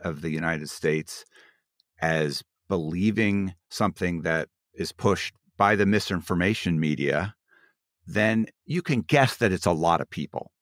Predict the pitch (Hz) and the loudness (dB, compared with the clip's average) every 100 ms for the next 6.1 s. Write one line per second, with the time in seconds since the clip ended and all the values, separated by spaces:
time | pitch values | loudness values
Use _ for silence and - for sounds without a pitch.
0 | - 123 143 165 127 107 104 120 107 95 | 0 2 4 2 2 0 2 4 4 4
1 | 120 101 92 87 92 90 85 - - 123 | 4 4 4 4 2 2 -2 -4 2 4
2 | 117 98 104 104 95 78 - 107 101 - | 4 2 4 4 4 0 2 2 2 0
3 | - 104 80 143 139 135 117 127 - 107 | 0 0 2 2 2 2 4 4 4 2
4 | 98 87 107 101 95 90 87 - 95 90 | 2 0 0 0 2 2 0 0 0 0
5 | 95 90 85 80 76 73 92 104 78 73 | 0 2 2 2 0 0 2 2 2 -2